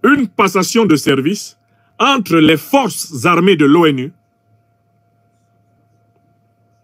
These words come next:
et les forces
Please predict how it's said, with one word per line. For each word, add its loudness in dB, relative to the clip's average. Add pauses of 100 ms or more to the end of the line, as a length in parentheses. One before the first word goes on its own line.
(1700)
et 0 (2250)
les 2
forces -4